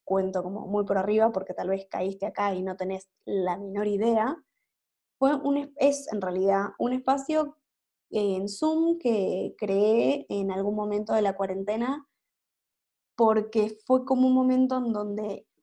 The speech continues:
hubo una masividad de cuestiones en Instagram, de gente que decía qué hacer y qué esto y qué el otro. Yo me acuerdo que me retiré completamente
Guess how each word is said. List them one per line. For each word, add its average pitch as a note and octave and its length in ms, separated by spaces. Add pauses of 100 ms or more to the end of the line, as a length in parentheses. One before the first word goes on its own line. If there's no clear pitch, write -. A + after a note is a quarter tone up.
hubo A3+ 280
una A3 260
masividad A3+ 840
de D#4 140
cuestiones C4+ 520
en B3 140
Instagram, C#4+ 640 (1120)
de A#3 220
gente C4 240
que B3+ 140
decía C4 260
qué C4 80
hacer C4 340
y B3+ 100
qué C4+ 180
esto C4+ 160
y - 20
qué C4 120
el C4+ 80
otro. D4 500 (260)
Yo - 240
me B3 120
acuerdo A#3+ 240
que A3+ 120
me G3+ 80
retiré G3+ 720
completamente A3+ 960